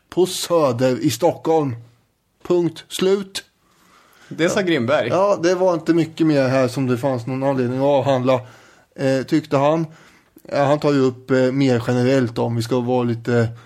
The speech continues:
Speaker 1: eh, hyggliga mot den här, eh, över hela landet. Men just det vi har pratat om idag, det sträcker sig till en mening. Och på Söder i Stockholm.
Speaker 2: Ja.
Speaker 1: Ja. Och sen eftersom vi ändå har Tage Erlander tillgänglig här också,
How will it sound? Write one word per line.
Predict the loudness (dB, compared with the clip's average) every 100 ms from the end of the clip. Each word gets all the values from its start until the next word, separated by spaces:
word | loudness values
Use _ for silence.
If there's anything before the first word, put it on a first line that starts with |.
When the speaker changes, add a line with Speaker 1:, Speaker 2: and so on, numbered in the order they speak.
| -20 _
Speaker 1:
eh, | -10 -6
hyggliga | -2 0 2 2
mot | 2 0
den | 0
här, | 2 0 -2 -10 -12
eh, | -8 -6 -8 -10 -16 -18 -10 -6
över | -2
hela | 2 4
landet. | 6 4 4 2 2 -2 -20 _ _ -10
Men | -4 0 0
just | 0 -4 -2
det | 0
vi | 0
har |
pratat | 0 0 0
om | 2
idag, | 2 2 2
det | 0
sträcker | -2 -2 -4
sig | -2
till | 0 2
en | 2 2 2
mening. | 2 0 0 -4 -6 -14 -4
Och | -4 -4 -4
på | -4
Söder | 0 2 2 0 -2
i | -4
Stockholm. | -4 -4 -2 -4 -4 -8 _ _ -10
Speaker 2:
Ja. | -6 -6 -10 _ _
Speaker 1:
Ja. | -10 -10 -12 _ -6
Och | 0 2
sen | 4
eftersom | 4 2 -2 0
vi | 0
ändå | 0 0
har | 0 -2
Tage | 0 0
Erlander | 0 0 0 0 0 -2
tillgänglig | 0 0 0 0 0
här | 0
också, | 0 -2 -2 -2